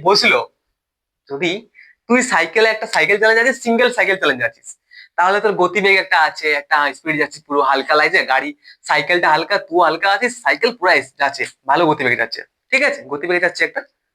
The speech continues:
সম গতিবেগে যাচ্ছে। কিন্তু একটা যখন তোর একটা বন্ধু এসে সাইকেলের উপর চাপলো হঠাৎ, তো সাইকেলটা সমবেগে চলছে, একটা বন্ধু এসে সাইকেলে ফট করে চেপে দিল, তো যখন তোর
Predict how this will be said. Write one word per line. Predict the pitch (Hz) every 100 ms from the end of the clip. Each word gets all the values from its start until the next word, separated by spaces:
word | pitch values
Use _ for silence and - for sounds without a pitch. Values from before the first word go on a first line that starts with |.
| _
সম | - 165 151
গতিবেগে | 139 127 113
যাচ্ছে। | - - _ - - - _
কিন্তু | 240 254 262 285 214
একটা | 226 175
যখন | 185 185 226
তোর | 226 214
একটা | 190 180
বন্ধু | 180 208
এসে | 214 214 190
সাইকেলের | 165 196 196
উপর | 196 190 156
চাপলো | 185 147 127 - _ _ _ 156
হঠাৎ, | 151 180 - - _ _ _ _ _ _ _ _ _ -
তো | 196 190
সাইকেলটা | 151 175 196 214
সমবেগে | 190 196 208 190
চলছে, | 139 - 110 135
একটা | - 151
বন্ধু | 170 202
এসে | 220 226
সাইকেলে | 202 214 214
ফট | 208
করে | 247 240
চেপে | 170 123
দিল, | 113 - _ _ - - -
তো | 160 170
যখন | 170 208
তোর | 208